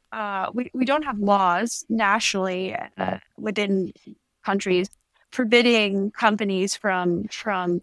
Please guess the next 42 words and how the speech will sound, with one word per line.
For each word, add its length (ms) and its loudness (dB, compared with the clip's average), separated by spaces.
paying 600 -2
these 360 -8
groups, 520 -4
these 180 -6
ransomware 440 -6
actors. 560 -8
So 360 -2
I 80 -4
think 220 0
we 120 2
do 320 2
see 340 -4
an 100 -4
increase 480 0
in 140 2
reporting 580 4
requirements, 880 0
especially 640 0
at 100 2
least 220 0
within 240 -2
the 80 2
United 320 2
States, 480 -2
that 220 -2
if 120 -10
you 120 -2
do 680 0
pay 120 -8
a 60 -2
ransom 500 0
to 100 -2
these 160 0
actors, 600 0
you 80 -4
need 220 -4
to 240 -2
report 400 -8
it 200 -2
to 100 -8
government 440 -2
agencies. 640 -4